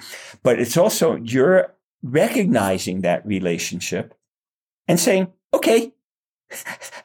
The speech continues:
that's fine." I mean, if you look in flocks of birds and groups or packs or, you know, whatever you want, aggregations or herds of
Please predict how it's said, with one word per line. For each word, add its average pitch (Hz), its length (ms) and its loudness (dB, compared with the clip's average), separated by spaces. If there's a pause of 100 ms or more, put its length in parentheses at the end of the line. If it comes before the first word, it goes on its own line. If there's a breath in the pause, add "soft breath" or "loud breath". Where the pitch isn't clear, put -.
(460 loud breath)
that's 233 280 0
fine." 208 600 0 (260)
I 139 40 -4
mean, 151 140 4
if 156 100 -2
you 143 80 2
look 180 160 2
in 135 80 0
flocks 160 440 0
of 151 140 -2
birds 165 500 2
and 110 240 0
groups 156 440 0
or 110 100 2
packs 139 580 -2
or, 110 140 2
you 117 160 0
know, 117 100 0
whatever 123 320 0
you 147 120 2
want, 117 200 -2
aggregations 135 880 0
or 95 120 2
herds 151 400 0
of 120 160 -2